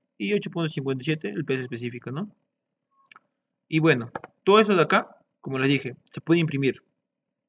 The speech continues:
Hay dos formas, versión corta y versión completa. Bueno, veamos la versión corta. Hasta que cargue.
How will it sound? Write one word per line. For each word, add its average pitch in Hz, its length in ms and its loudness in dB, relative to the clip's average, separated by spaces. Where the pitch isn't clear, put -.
Hay 156 140 4
dos 160 160 2
formas, 120 300 -2
versión 139 300 0
corta 214 500 0
y 147 100 -2
versión 131 320 -2
completa. 123 400 -10
Bueno, 123 280 -2
veamos 156 340 0
la 127 80 0
versión 123 280 -4
corta. - 260 -10
Hasta 123 240 -6
que 120 140 -12
cargue. 143 400 -2